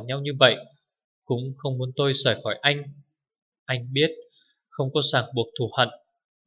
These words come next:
tôi sẽ không can tâm tình nguyện ở bên anh. Thế nên, anh muốn dùng tất cả mọi phương pháp, đe dọa, giam lòng, bao gồm cả kết hôn. Anh làm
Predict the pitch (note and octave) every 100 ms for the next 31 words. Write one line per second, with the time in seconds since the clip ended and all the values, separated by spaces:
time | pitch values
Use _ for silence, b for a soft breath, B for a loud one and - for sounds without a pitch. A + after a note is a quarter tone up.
0 | - C3 A#2+ C3 - C#3 C#3+ C3+ D3 C#3
1 | C3+ A2+ A#2 A#2+ - _ B2 - D3 D3
2 | D3 D3 _ _ _ _ _ _ _ C3
3 | B2+ C3 B2 B2+ _ _ _ C3 B2 A#2+
4 | C3 - A#2 - - - B2 A2+ - -
5 | D3 C#3 E3 E3+ - _ _ b b b
6 | b C#3+ B2+ B2 B2 A2 - _ - -
7 | C3+ C3+ B2 - - _ _ - B2+ C3+
8 | A2+ - - A#2 - D3+ C#3+ D3 D3 -
9 | - _ _ _ _ _ - B2+ B2+ A#2